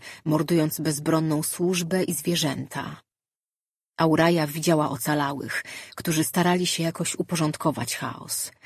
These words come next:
Jedni przenosili zwłoki, inni zajmowali się rannymi.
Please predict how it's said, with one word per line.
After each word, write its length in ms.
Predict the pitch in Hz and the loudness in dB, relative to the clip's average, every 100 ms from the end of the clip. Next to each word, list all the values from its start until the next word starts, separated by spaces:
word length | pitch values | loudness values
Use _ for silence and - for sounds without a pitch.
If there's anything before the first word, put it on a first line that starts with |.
| - - - _ | -20 -20 -20 _
Jedni 400 | 165 175 175 190 | 4 4 4 2
przenosili 520 | 190 - 156 - 165 160 | 0 0 0 0 -2 -2
zwłoki, 720 | 156 147 135 120 - 113 151 - - - | 0 2 2 0 -8 -12 -12 -16 -20 -2
inni 440 | 185 185 196 208 | 2 4 4 2
zajmowali 500 | 190 170 165 160 151 | 2 2 2 2 2
się 160 | 147 170 | 2 0
rannymi. 680 | 156 160 156 139 131 113 117 | 2 2 2 0 -4 -6 -10